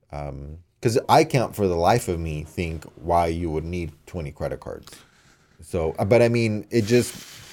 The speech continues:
it just kinda happens, especially if you're not an Extra Credit Show listener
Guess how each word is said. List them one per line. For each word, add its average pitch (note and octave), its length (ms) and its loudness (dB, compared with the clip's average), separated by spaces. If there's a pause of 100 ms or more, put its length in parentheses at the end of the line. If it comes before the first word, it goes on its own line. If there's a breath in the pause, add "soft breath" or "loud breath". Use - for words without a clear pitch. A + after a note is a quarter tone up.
(280)
it D#2+ 120 -8
just F2+ 200 -8
kinda A#2 260 2
happens, A#2 640 2
especially C#3 600 4
if A2+ 80 0
you're G#2 440 4
not F#2 400 0
an G2+ 100 0
Extra G2+ 260 -4
Credit - 260 -2
Show G2+ 180 -2
listener F2+ 460 -6